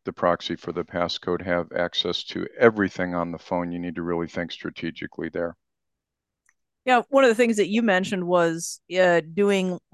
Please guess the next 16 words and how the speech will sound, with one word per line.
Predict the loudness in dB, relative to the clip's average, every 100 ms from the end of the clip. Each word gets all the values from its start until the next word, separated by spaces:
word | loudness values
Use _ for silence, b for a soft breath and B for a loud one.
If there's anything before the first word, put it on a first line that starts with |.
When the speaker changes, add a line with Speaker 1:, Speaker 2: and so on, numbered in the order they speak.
| -14 -2
Speaker 2:
like, | 2 2 2
a | 0 -2
completely | 0 -4 -2 -2 -2 -2
separate | 0 0 2 0 0 0 2 0 -4 _ 0
out-of-band | 2 2 -2 -6 -4 -2 0 -2 -2 -6 -10 _ _ -4
S | -2 0 -2
M | 0
S | 0 -2 -4
method, | -4 -4 -2 -2 0 -4 -12 _
so | -2 4 6 6 2
not | -2 0 2 0 0
using | -4 -2 -4 -4 -6
S | -4 -2 -2
M | -2 -2
S | -2 -2 -6 -8 _ 0
that | 2 2